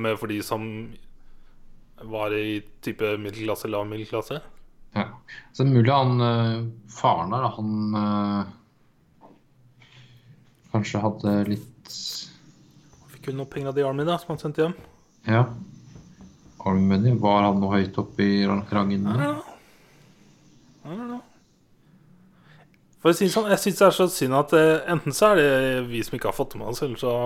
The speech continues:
Speaker 2: Det er ikke det viktigste i filmen heller, hva de tjener penger på, eller hva, det er jo ikke det filmen handler om.
Speaker 1: Ja.
Speaker 2: Sånn, det er
Speaker 1: Hva er det
Speaker 2: jo
Speaker 1: filmen handler om?
Speaker 2: kvinner
Speaker 1: Ja.
Speaker 2: i,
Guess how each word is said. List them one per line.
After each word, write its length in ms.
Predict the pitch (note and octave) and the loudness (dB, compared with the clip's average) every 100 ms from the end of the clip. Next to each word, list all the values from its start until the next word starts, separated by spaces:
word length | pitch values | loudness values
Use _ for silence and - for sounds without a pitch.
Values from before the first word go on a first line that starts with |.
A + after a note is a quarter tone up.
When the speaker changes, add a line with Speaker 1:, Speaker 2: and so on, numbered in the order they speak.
| A#2+ A2+ - - | -4 -8 -14 -18
Speaker 2:
Det 400 | - - - - | -14 -12 -10 -4
er 80 | G#2+ | 0
ikke 120 | - | 2
det 100 | C3 | 4
viktigste 400 | C3 - E2+ - | 2 0 -2 4
i 60 | G#2 | 4
filmen 200 | G#2+ G#2+ | 6 4
heller, 380 | G#2+ A#2+ A#2 G2 | 6 6 4 2
hva 220 | - F2+ F2+ | 0 0 0
de 60 | G2 F#2+ | -2 -2
tjener 160 | G2+ | 0
penger 220 | F#2 F2+ F2 | 0 -4 -4
på, 80 | G#2 | -6
eller 160 | G#2 G2+ | -4 -2
hva, 140 | F#2 F2+ F2+ | 0 0 0
det 80 | F2+ | 2
er 140 | G2+ G#2 | 2 2
jo 380 | G#2 G#2 G2+ G2 | 0 0 -2 -6
ikke 220 | - G2 | -6 -2
det 120 | F#2 F2+ F2+ | 0 0 -4
filmen 240 | - F2 F2+ | -6 -6 -4
handler 220 | F2+ F#2 | -4 -4
om. 120 | F#2 - - - - | -6 -10 -20 -20 -16
Speaker 1:
Ja. 120 | E3+ - - - - - - | -16 -16 -20 -20 -20 -20 -20
Speaker 2:
Sånn, 220 | - F#2+ F#2 F2+ - - - - - - - - | -4 -2 -2 -6 -12 -20 -20 -20 -20 -20 -20 -4
det 80 | F#2+ | 4
er 60 | |
Speaker 1:
Hva 60 | C3+ | 6
er 20 | |
det 60 | G2+ | 6
Speaker 2:
jo 40 | C#3+ | 6
Speaker 1:
filmen 160 | C3+ | 4
handler 240 | B2+ B2 C#3+ | 2 2 -2
om? 60 | - - _ _ _ _ - - - - | -6 -16 _ _ _ _ -20 -20 -20 -10
Speaker 2:
kvinner 640 | - A2+ A#2 E2+ G2 A#2+ - - - - - _ - | -2 2 4 4 2 2 0 -10 -14 -16 -18 _ -6
Speaker 1:
Ja. 100 | A#2+ D3+ | -2 0
Speaker 2:
i, 460 | G2 G2+ G2+ F#2+ | 0 -2 -6 -8